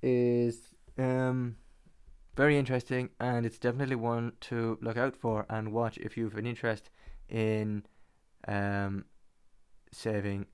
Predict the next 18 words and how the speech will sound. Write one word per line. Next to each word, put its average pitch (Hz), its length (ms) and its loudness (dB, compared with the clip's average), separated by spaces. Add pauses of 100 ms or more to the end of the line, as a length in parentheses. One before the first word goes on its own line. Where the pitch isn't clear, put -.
(260)
the - 100 -14
planet 101 440 -4 (160)
with, 101 240 -6 (720)
and 110 160 -2
climate 110 300 0
change, 101 280 -2
obviously. 98 320 -4 (540)
Um, 110 540 4 (680)
so 131 80 2
yeah, 135 180 8 (180)
moving 185 340 6
on. 175 300 8 (1900)
Um, 139 500 6
the 135 160 2
final 165 400 4
topic 123 520 4 (220)
of 113 560 4 (1300)
discussion 151 560 4